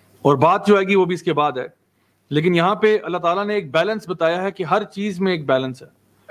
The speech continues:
चाहे वो सूरज चांद का हो, आसमान और जमीन का हो, दिन और रात का हो, या एक ऐसी नफ्स का हो जो कि तकवा वाली भी हो सकती है और फाजिर भी हो सकती है। एक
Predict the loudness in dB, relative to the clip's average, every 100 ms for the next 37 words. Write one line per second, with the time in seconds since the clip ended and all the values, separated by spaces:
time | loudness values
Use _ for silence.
0 | -10 -10 -14 -10 2 4 4 4 6 6
1 | 6 4 0 -2 -2 -2 -2 0 -2 -2
2 | -4 -2 -2 -4 -4 -2 0 0 0 -4
3 | -8 -8 -8 -10 -18 _ _ _ _ -2
4 | 4 4 4 4 4 2 0 0 -2 -6
5 | _ _ _ _ _ _ -2 2 4 4
6 | 2 0 2 0 2 2 2 0 -2 0
7 | 2 0 -2 -8 _ _ _ _ -2 0
8 | 2 4 4 2 -4 -18 _ _ -4 2
9 | 2 2 0 0 0 0 -2 -6 0 0
10 | 0 -2 -2 -2 -2 -6 -6 -18 -20 _
11 | _ _ _ _ _ _ _ _ _ -20
12 | -20 -20 -20 -18 -14 0 2 2